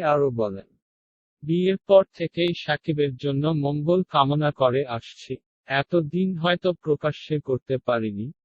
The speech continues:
একটা ঘটনার মধ্য দিয়ে হঠাৎ করে আমাদের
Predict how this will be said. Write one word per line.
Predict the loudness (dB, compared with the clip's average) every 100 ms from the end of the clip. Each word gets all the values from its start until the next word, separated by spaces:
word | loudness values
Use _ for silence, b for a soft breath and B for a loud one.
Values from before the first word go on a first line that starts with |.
| -6
একটা | -4 -2 0 -2
ঘটনার | 0 -2 -2 -2 -2
মধ্য | 0 -2 -4 -4 -4
দিয়ে | 0 0 0
হঠাৎ | 0 -2 -2 -4 _
করে | 0 0 -2 -6
আমাদের | -4 -2 -2 -2